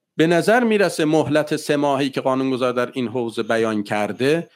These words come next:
منظور حد اکثر میزان مهلت هستش، نه برای هر یک از این نهادهای استلام گیرنده یه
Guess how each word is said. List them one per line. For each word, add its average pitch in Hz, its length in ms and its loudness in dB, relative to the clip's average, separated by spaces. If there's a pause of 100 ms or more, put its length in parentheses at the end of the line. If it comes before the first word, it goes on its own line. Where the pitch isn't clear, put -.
(160)
منظور 110 460 -2
حد 110 300 -6
اکثر 120 640 -2 (180)
میزان 95 400 -4
مهلت 101 420 -2
هستش، - 560 -10 (560)
نه 170 120 2
برای 165 280 4
هر 147 240 2
یک 143 160 0
از 131 140 -2
این 131 180 -2
نهادهای 127 420 -2
استلام 123 400 -4
گیرنده 113 400 -2
یه 117 300 -2